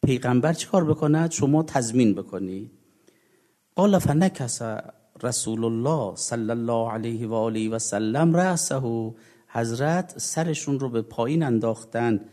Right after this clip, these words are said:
ثم نکت فی الارض. این نکس و نکت شاید یه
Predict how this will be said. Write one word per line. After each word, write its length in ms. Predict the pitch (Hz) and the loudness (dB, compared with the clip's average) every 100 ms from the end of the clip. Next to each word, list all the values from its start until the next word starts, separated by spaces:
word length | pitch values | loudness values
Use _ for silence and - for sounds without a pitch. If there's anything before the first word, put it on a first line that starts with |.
| - _ | -20 _
ثم 640 | - - 113 117 120 135 | -6 2 4 6 6 4
نکت 440 | 208 208 135 - 117 | 2 -2 -8 -6 -8
فی 180 | - 117 | -6 -6
الارض. 560 | 113 - 113 110 110 151 160 135 135 - - _ - | -6 -4 -4 -2 -2 0 0 -2 -6 -12 -20 _ 0
این 540 | 220 185 123 - - | 2 4 2 -2 -6
نکس 640 | 90 120 123 - 131 - - | -6 -4 -4 -4 -4 -4 -2
و 360 | 120 120 120 | -2 -2 -2
نکت 560 | 120 117 117 - 131 - 160 180 160 151 - _ _ | -2 -2 -4 -8 -10 -8 -8 -6 -6 -8 -12 _ _
شاید 720 | - - - 175 175 170 160 165 | -18 -12 -2 0 0 0 -2 -2
یه 120 | 160 | -2